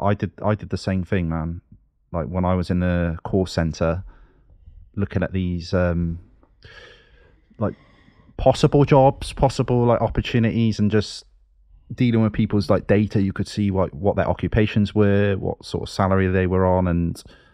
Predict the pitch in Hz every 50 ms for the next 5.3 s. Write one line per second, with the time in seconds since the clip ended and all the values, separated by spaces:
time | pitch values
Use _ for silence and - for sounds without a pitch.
0 | _ _ _ _ _ _ _ - - - 98 92 87 82 - 90 80 58 50 -
1 | - 95 92 85 76 80 85 - 95 95 82 - 85 87 - - _ _ _ _
2 | - 76 87 104 98 - 98 101 101 95 - - - 90 90 92 82 71 78 -
3 | - 95 92 92 87 - 92 80 80 73 - - 95 92 90 - 80 78 - 92
4 | 92 - _ _ _ _ _ _ - - _ _ _ _ _ _ _ _ _ _
5 | _ - 85 87 85